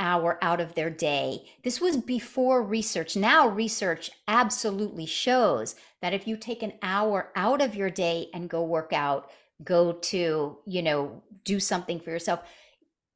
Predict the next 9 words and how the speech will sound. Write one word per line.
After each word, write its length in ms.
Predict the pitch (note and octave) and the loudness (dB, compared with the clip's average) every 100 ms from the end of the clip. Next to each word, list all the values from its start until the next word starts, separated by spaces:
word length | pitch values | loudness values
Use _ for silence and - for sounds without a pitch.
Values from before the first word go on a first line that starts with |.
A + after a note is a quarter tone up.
| _ | _
your, 380 | E3+ C#4 A#3+ - - | -2 0 0 -4 -10
the 140 | G3+ A#3 | -4 0
bottom 380 | A#3 A#3+ C#4 | 4 6 6
line 220 | A#3 A#3+ A3+ | 6 6 4
of 100 | G3+ | 2
your 120 | F#3 | 0
business 600 | C#3+ A#3 A3 A3 E3+ - | 4 4 6 2 0 0
will 160 | F3 | 0
increase 680 | D#3 D#3 - D#4 G3+ - - | 0 -4 0 0 0 -4 -8